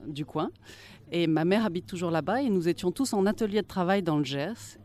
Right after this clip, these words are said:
Et, hum, un soir, Roberto, qui est croyant et très pratiquant, il est d'origine italienne,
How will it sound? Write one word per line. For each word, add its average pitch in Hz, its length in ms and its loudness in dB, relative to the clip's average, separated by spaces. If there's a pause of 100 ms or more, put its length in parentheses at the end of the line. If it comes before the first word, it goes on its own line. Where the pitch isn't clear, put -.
(100)
Et, 165 220 2
hum, 147 480 0 (400)
un 214 100 4
soir, 247 340 -2
Roberto, 208 440 -2
qui - 180 -4
est 160 100 0 (460)
croyant 160 400 0
et 151 80 -4
très - 160 -10
pratiquant, 165 560 -6
il 220 120 -4
est 151 40 -2
d'origine 135 460 -2
italienne, 269 420 -2